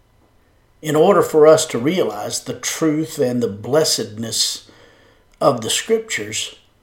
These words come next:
there must be fertile soil within our hearts.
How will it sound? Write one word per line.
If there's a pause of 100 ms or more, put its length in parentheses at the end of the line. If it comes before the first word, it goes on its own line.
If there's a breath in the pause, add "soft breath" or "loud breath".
(320)
there
must
be
fertile
soil
within
our
hearts.